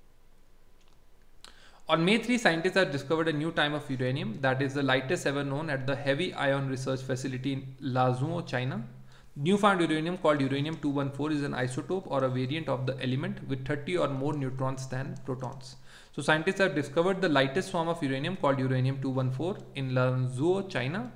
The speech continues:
China's capital is Beijing, currency is ren-, renminbi. President is Xi Jinping.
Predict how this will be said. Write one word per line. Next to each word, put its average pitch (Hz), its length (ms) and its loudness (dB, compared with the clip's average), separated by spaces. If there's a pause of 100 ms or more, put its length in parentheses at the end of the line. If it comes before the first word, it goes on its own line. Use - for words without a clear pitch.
(380)
China's 156 280 2
capital 156 340 2
is 139 120 0
Beijing, 139 400 2
currency 135 400 -2
is 127 140 -4
ren-, 131 360 -2 (220)
renminbi. 139 680 -2 (280)
President 208 340 6
is 147 200 0
Xi 127 340 0
Jinping. 127 380 -4